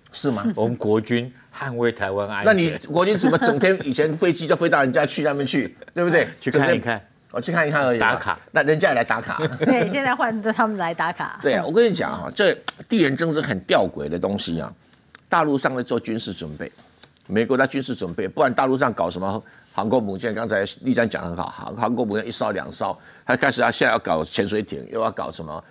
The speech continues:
Speaker 1: 这个什么两栖攻击舰，对不对？还要搞这个所谓无人机航空母舰，为什么？准备打仗嘛，
Speaker 3: 是。
Speaker 1: 或者他武力比赛嘛，军备竞赛嘛。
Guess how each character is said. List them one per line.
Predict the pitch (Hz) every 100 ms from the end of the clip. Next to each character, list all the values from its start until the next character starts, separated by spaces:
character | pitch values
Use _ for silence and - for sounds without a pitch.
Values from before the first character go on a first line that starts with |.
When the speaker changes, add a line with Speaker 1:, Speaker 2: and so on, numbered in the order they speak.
| - _
Speaker 1:
这 | 120
个 | 104
什 | 92
么 | 95
两 | 95 82
栖 | - 120
攻 | 101
击 | 110 98
舰， | 117 101
对 | -
不 | 156
对？ | 175 - - _ -
还 | 131
要 | 147
搞 | - 104
这 | 104 147
个 | 120
所 | - 117
谓 | 123
无 | 135
人 | 131 123
机 | 135
航 | - 131
空 | 147
母 | 127
舰， | 107 156 - 175 156 _ _ _
为 | 143
什 | 127
么？ | 92 - - - - _ _ _ - - - -
准 | - 160 170
备 | 160
打 | 107 - -
仗 | - - 95
嘛， | 73 - -
Speaker 3:
是。 | - 220 180 - -
Speaker 1:
或 | 175
者 | 127
他 | 131 143
武 | 107 98
力 | 139 123
比 | - 80 76
赛 | - 139 98
嘛， | 73 62 50 -
军 | - 147 143
备 | 165 120
竞 | - 151 107
赛 | - 143 104 82
嘛。 | 71